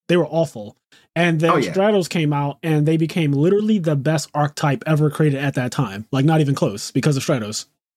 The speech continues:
Speaker 2: Yep.
Speaker 1: Which
Speaker 2: Yep.
Speaker 1: is ridiculous.
Speaker 2: It's just like, heroes, they always struggled from the problem from the beginning. It's just like, essentially, they're two for one, right? Or three for one, right?
Speaker 1: Yeah.
Speaker 2: You have to use polymerization, you have to use two cards, and you get one monster.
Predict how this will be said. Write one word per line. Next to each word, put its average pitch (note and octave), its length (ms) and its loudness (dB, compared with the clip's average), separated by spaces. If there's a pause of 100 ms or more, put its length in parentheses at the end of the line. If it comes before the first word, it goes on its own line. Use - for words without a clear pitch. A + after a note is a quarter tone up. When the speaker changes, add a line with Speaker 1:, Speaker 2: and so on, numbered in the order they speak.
(100)
Speaker 2:
Yep. A#2+ 320 0 (320)
Speaker 1:
Which D3+ 120 0
Speaker 2:
Yep. D3 80 4
Speaker 1:
is D#3+ 60 0
ridiculous. C3 440 -4
Speaker 2:
It's D3 200 0
just - 200 -10
like, C3+ 320 0 (400)
heroes, C#4 360 2
they G3 100 2
always E3+ 400 2
struggled D#3 360 0
from C#3+ 140 0
the C3 60 2
problem C3 340 -2
from C3 100 -2
the A#2+ 60 2
beginning. A#2 340 0
It's A2+ 120 -4
just G#2+ 160 -8
like, G#2+ 320 -4 (760)
essentially, E3+ 440 2
they're C3 260 2
two - 240 0
for A2 140 -4
one, F2+ 240 -4
right? G2+ 340 -4 (180)
Or A#2 200 0
three C3+ 260 -2
for G#2 140 -8
one, D#2+ 400 -8
right? D#3 220 2
Speaker 1:
Yeah. D3 160 0
Speaker 2:
You C3+ 60 2
have C#3+ 180 2
to C#3+ 60 -2
use B2+ 120 0
polymerization, D3 760 0
you A#2+ 80 2
have A2+ 120 -2
to B2 80 -6
use G#2+ 120 -2
two E3+ 180 -2
cards, C3 420 0
and A#2 120 0
you A2+ 60 -2
get G#2 160 -2
one G2+ 160 -2
monster. F2 500 -10